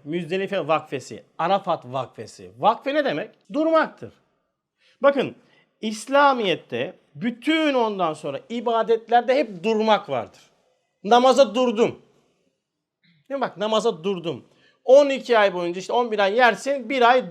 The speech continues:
yemeği durdurursun. Bak, durdun. Aslında bize şu ders veriliyor. Yani durmak, hızlı akan zaman içerisinde o seyri, seyir diyor üstad, seyir, seyir içerisinde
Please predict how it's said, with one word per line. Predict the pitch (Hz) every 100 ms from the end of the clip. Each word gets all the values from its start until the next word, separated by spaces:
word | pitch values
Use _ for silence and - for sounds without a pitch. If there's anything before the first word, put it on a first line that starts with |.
| 180
yemeği | 185 220 262 226
durdurursun. | 175 208 185 202 190 - 127 - _ _ _ _ _ _
Bak, | 147 127 117
durdun. | 185 185 180 143 - -
Aslında | 175 - 285 254 190 151
bize | 220
şu | 220 208
ders | 180 151 143
veriliyor. | 123 113
Yani | 151 196 180 135 - 120
durmak, | 202 220 311 311 _ _ _
hızlı | - 202 190 285
akan | 330 240 220
zaman | 202 233 247
içerisinde | 196 202 175 160 160
o | 185
seyri, | 180 196 202 185
seyir | - 180 170
diyor | 277 269
üstad, | 156 - 113
seyir, | - 160 170 165
seyir | 147 165 175
içerisinde | 151 143 123 - 147 247 269